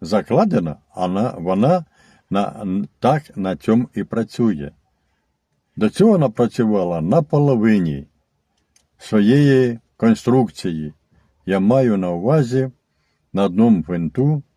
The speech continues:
який ми називаємо пластиковий. А жовтий, той, що усі називають, е, гвинт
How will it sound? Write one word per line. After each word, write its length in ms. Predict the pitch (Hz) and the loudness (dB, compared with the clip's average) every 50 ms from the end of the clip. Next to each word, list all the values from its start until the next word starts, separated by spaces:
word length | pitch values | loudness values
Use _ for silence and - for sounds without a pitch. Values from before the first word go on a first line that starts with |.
| _ _ _ _ _ _ _ _ - | _ _ _ _ _ _ _ _ -10
який 500 | 87 78 - - 123 131 131 120 - - | -10 -8 -4 -2 -2 -2 -2 -4 -8 -10
ми 360 | 82 82 85 98 110 107 - | -8 -6 -4 -4 -4 -4 -6
називаємо 760 | - - 87 87 80 73 82 80 82 95 104 101 101 98 95 - - _ _ _ _ | -10 -8 -8 -8 -8 -8 -6 -4 -2 -2 -2 -2 -2 -4 -6 -10 -14 _ _ _ _
пластиковий. 880 | _ 92 101 117 113 - - - - 85 76 - - 76 73 76 78 - - _ _ _ _ _ _ _ _ _ _ _ _ _ _ _ _ _ _ | _ -2 0 0 0 -2 -4 -10 -14 -14 -14 -14 -16 -16 -16 -16 -18 -20 -20 _ _ _ _ _ _ _ _ _ _ _ _ _ _ _ _ _ _
А 320 | _ - 98 95 95 - - - - | _ -4 -2 -2 -2 -4 -8 -14 -16
жовтий, 800 | 95 80 82 107 143 170 170 156 139 120 - 139 123 120 120 120 _ _ _ _ _ _ _ _ _ _ _ _ _ _ _ _ _ _ _ _ _ _ _ _ _ _ | -16 -8 -2 2 2 4 4 2 0 -2 -2 -2 -2 -2 -4 -8 _ _ _ _ _ _ _ _ _ _ _ _ _ _ _ _ _ _ _ _ _ _ _ _ _ _
той, 220 | - - 113 101 85 | 0 2 2 2 0
що 360 | - - - 98 90 85 - - _ _ _ _ _ _ _ _ _ _ _ _ _ _ _ _ _ _ - | -2 -6 -6 -6 -6 -8 -10 -16 _ _ _ _ _ _ _ _ _ _ _ _ _ _ _ _ _ _ -6
усі 300 | 101 - - - 110 101 | -6 -6 -2 -2 0 0
називають, 680 | 98 95 85 92 95 95 95 92 92 90 82 76 - _ _ _ _ - _ _ _ _ _ - | 0 -2 -2 -4 -2 -2 -2 -2 -2 -4 -6 -8 -12 _ _ _ _ -20 _ _ _ _ _ -20
е, 340 | 123 95 90 87 85 85 85 85 85 90 101 - | -18 -16 -14 -12 -12 -10 -10 -10 -10 -10 -10 -10
гвинт 600 | 92 85 82 92 104 120 120 104 85 76 - | -12 -10 -6 -2 0 0 0 0 -2 -4 -10